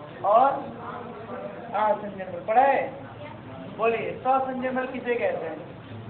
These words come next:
नहीं पढ़े आप लोग?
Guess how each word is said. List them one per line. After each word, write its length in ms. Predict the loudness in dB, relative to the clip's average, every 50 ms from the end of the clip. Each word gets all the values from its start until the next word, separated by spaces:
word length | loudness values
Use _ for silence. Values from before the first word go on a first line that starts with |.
| -10 -10 -10 -10 -12 -12 -12 -12 -12 -10 -10 -10 -10 -10 -12 -12 -12 -10 -10 -10 -10 -10 -10 -8 -10 -10 -10 -10 -10 -10 -10 -10 -10 -8 -6 -2
नहीं 200 | 0 0 0 2 4
पढ़े 160 | 6 6 8
आप 200 | 8 6 4 4 0
लोग? 180 | -2 -2 -4